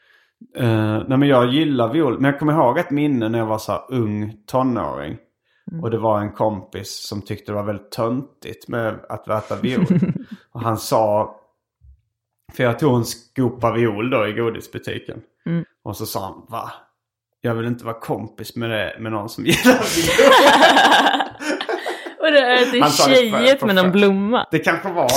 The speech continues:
Speaker 1: det, att han tyckte det var lite... Att det inte
Speaker 2: Ah.
Speaker 1: var könsk-, rätt könskodat,
Speaker 2: Ja,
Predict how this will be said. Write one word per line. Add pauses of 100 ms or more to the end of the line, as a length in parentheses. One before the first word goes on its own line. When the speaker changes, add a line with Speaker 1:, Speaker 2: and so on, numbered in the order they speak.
(160)
Speaker 1:
det,
att
han (120)
tyckte
det
var
lite... (360)
Att
det
inte
Speaker 2:
Ah.
Speaker 1:
var
könsk-,
rätt
könskodat,
Speaker 2:
Ja,